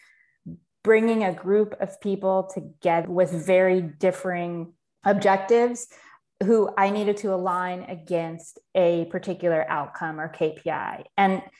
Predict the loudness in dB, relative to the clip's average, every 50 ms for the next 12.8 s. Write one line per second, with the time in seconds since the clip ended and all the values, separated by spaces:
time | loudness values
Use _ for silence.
0 | _ _ _ _ _ -2 -2 0 -2 -2 0 2 2 4 4 4 4 4 2 2
1 | 2 2 2 2 2 2 2 2 2 2 0 0 -2 -2 -2 -2 -4 -4 -2 -2
2 | -4 -4 -6 -8 -8 -8 -8 -10 -10 -8 -8 -8 -8 -10 -8 -4 0 2 2 2
3 | 2 2 2 0 0 -2 -6 -2 0 2 2 2 0 0 0 2 2 2 2 0
4 | -2 -2 0 0 0 0 -2 -4 -4 -2 -2 -2 -2 -2 -4 -6 -6 -4 -4 -4
5 | -4 -6 -6 -8 -12 _ _ _ _ _ _ _ _ _ -4 -2 0 2 2 2
6 | 2 0 0 -2 -4 -6 -6 -6 -6 -6 -6 -10 -12 -14 -8 -8 -8 -6 -6 -10
7 | -8 -6 -6 -6 -6 -6 -6 -4 -4 -2 -2 -4 -4 -4 -4 -4 -6 -8 -10 -12
8 | -10 -10 -10 -10 -10 -10 -4 -2 0 2 0 0 -2 -6 -8 -8 -6 -6 -6 -6
9 | -6 -12 _ _ -20 -20 -20 -18 -4 0 2 2 2 0 -2 -4 0 2 4 4
10 | 6 6 4 2 0 0 -4 -6 -6 -4 -4 -6 -4 -6 -10 -8 -6 -6 -6 -6
11 | -8 -16 _ _ _ _ _ -6 -6 -4 -4 -6 -8 -8 -10 -10 -10 -10 -6 -6
12 | -6 -6 -4 -4 -4 -4 -4 -4 -6 -6 -4 -4 -4 -4 -4 -6